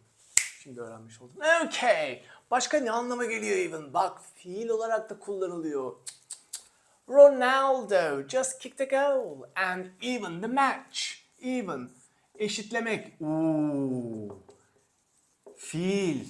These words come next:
Even. Çekimi. Event. Event. Wow. Gördük mü?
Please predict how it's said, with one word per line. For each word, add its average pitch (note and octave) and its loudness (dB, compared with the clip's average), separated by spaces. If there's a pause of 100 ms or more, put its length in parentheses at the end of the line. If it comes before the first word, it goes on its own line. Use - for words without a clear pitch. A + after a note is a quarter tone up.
(260)
Even. F#3 0 (920)
Çekimi. A#3 -2
Event. G#3 -2 (120)
Event. E3+ -4
Wow. E3 -6
Gördük G#3+ -8
mü? A#2 -14